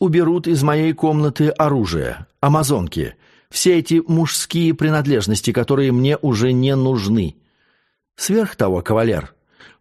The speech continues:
прошу вас продать Бюша, подарить его, словом, чтобы его не было в конюшне как можно скорее». Несколько тяжелый ум Миньяка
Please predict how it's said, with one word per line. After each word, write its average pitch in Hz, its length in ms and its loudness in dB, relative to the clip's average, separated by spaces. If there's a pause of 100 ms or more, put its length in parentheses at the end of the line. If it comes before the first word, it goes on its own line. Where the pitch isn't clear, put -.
(120)
прошу 143 520 0
вас 170 320 0
продать 147 520 -2
Бюша, 117 520 -2 (540)
подарить 190 440 0
его, 62 380 -4
словом, 156 460 0 (300)
чтобы 170 360 0
его 165 260 2
не 160 320 2
было 165 240 0
в - 80 -10
конюшне 160 500 0
как 160 360 -4
можно 139 460 0
скорее». 101 640 -2 (1500)
Несколько 123 680 2
тяжелый 110 680 2
ум 110 240 2
Миньяка 110 720 0